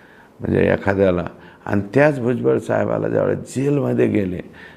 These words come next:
तेव्हा भेटायला मीच गेलतो फाकड्या. म्हणलं, "कसं काय चाललंय भुजबळ?"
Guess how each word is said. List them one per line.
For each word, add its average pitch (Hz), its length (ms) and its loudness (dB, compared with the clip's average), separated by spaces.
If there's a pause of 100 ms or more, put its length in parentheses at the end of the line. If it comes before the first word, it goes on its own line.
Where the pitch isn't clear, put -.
(100)
तेव्हा 110 160 4
भेटायला 110 580 0
मीच 113 360 2
गेलतो 104 440 -2
फाकड्या. 90 340 -2 (300)
म्हणलं, 107 340 -2
"कसं 131 320 2
काय 127 220 4
चाललंय 117 380 0
भुजबळ?" 113 360 -2